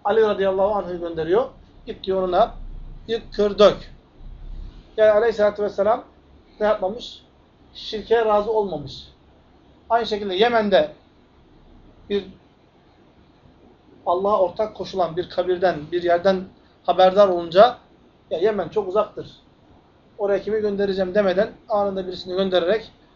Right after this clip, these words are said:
ne emrediyor? Oradaki Allah'a ortak koşulan o türbenin, o kabrin de, o yerin de yerle bir edilmesini Aleyhisselatü Vesselam emrediyor. Niye?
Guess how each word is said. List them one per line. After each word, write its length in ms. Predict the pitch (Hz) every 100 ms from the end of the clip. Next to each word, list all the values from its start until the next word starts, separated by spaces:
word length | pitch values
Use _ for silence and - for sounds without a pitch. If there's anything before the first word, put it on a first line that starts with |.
| _
ne 80 | 208
emrediyor? 460 | 202 175 165 180 233 -
Oradaki 540 | 208 185 170 190 262 - _ _ -
Allah'a 260 | 190 202
ortak 360 | 202 180 208 -
koşulan 400 | 180 - 165 185
o 120 | 180 - - -
türbenin, 420 | 180 180 180 170
o 100 | 185
kabrin 400 | - 175 190 180
de, 220 | 175 240
o 200 | 214 196
yerin 320 | 190 180 196
de 220 | 175 226 247 - - -
yerle 260 | 196 196
bir 80 | 185
edilmesini 540 | 208 185 180 170 180
Aleyhisselatü 440 | 185 185 175 170 170
Vesselam 400 | 160 165 214 247 - - - - - -
emrediyor. 420 | 220 208 175 151
Niye? 300 | 202 226 220